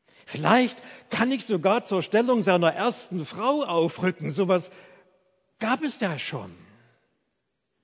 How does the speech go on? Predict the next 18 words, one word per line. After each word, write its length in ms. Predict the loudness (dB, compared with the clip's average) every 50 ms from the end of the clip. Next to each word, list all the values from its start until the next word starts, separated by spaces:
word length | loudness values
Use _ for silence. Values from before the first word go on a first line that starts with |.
| _ _ _
Was 180 | -14 -12 -10 -6
für 100 | -4 -2
eine 140 | -2 -2 -2
Perspektive. 880 | -2 -4 -4 -4 -6 -8 -8 -8 -8 -10 -10 -10 -8 -10 -10 -12 -16 -20 -20 -20 -20 _ _ _ _ _ _ _ _ _ _ _ _ _ _ _ _ _ _ _ _ _ _ _ _ _ _ _ _ _ _ _ _ _ _ _ _ _ _ _ _ _ _ _ _ _ _ _ _ _ _ _ _ -18
Die 80 | -6 -2
abgewirtschaftete 960 | -2 -2 0 0 0 2 2 2 2 2 2 2 2 2 2 0 2 2 4
Alte 380 | 6 6 6 6 6 4 4 4
hat 160 | 4 4 2
abgegessen. 880 | 0 -4 -4 -2 -4 -4 -4 -4 -6 -6 -6 -8 -14 -16 -18 -20 -20 -20 -20 -20 -20 _ _ _ _ _ _ _ _ _ _ _ _ _ _ _ _ _ _ _ _ _ _
Jetzt 240 | -6 -6 -6 -2 0
bin 160 | 0 0 0 0
ich 260 | 0 -2 0 -2 -2
schwanger 380 | 2 2 4 4 4 4 4
und 220 | 4 2 2 2 4
neu 260 | 6 6 6 6 6
angesehen 640 | 4 2 2 2 0 0 0 0 0 2 2 2 2
und 160 | 0 0 -2
wertgeschätzt. 1300 | -2 -4 -4 -4 -6 -8 -10 -12 -10 -10 -12 -12 -14 -14 _ _ _ -20 -20 -20 -20 -20 -20 -20 _